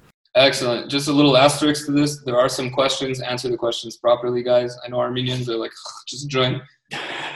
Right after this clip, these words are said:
Speaker 1: Since the war, I'm very careful who I let in. So if you don't answer the questions, you're not coming in the group. I don't care. Um, all this to say, though, um, so this group, we're bridging that gap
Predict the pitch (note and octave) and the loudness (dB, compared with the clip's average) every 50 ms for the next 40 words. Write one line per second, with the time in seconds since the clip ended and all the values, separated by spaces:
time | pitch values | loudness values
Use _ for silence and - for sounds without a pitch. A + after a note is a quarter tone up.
0 | - - B2+ A2+ G#2 G2+ - - D#3+ D#3 C#3+ - D3+ C#3+ C#3+ C#3+ C#3+ C#3 B2+ B2+ | -8 -8 -8 -8 -8 -10 -4 0 0 0 2 4 4 6 6 6 6 6 4 4
1 | C3+ C3+ C3 C3 - C3 B2+ B2+ A#2+ A#2 B2+ B2 A#2+ A#2+ A#2+ A#2 A#2+ A#2 A2+ A2+ | 4 4 4 4 4 2 2 2 0 0 2 4 4 4 4 0 -4 -6 -8 -8
2 | - A#2+ A2+ B2 B2+ C3+ D3 D#3 D#3+ D#3+ D#3+ D3 C#3+ D3 F3+ F3 - - C3+ B2+ | -10 -12 -10 -4 -2 2 4 4 4 4 2 0 0 0 0 -2 -4 -6 -8 -10
3 | A#2+ A#2+ A#2+ A#2 - A#2+ A#2 A#2 A2 A2+ A2+ G#2+ G2+ A2 A2 - - A#2 A2+ - | -10 -10 -8 -10 -8 -10 -10 -10 -10 -12 -14 -10 -8 -8 -8 -8 -10 -12 -10 -10
4 | G#2+ - - _ _ _ _ _ _ _ _ _ _ - B2+ A#2+ A#2+ A#2+ - - | -10 -10 -10 _ _ _ _ _ _ _ _ _ _ 2 4 4 4 0 0 4
5 | B2 D3+ D#3 D#3+ D#3 - D3+ - - D3 D3 C3+ C3 B2 A#2+ A#2+ - - _ - | 6 8 8 6 4 2 0 0 2 2 4 4 2 2 0 -2 -6 -12 _ -2
6 | - A#2 A2+ A2+ A2+ A2+ A2+ A2+ A2 - _ _ - - C3 C3+ C3 C3+ C3+ D#3+ | 2 2 4 2 2 -2 -4 -8 -10 -14 _ _ -6 -4 -2 -2 -2 4 8 10
7 | F#3+ F#3 D#3 - - - B2 C3 C3 C3 C3 D3+ D#3+ D#3 D3+ D3+ D3 C3+ C3 B2+ | 10 10 8 6 2 -2 -2 -2 -2 2 4 4 4 4 4 2 0 -2 0 0
8 | C3 B2+ B2+ B2 B2 | 2 2 4 2 0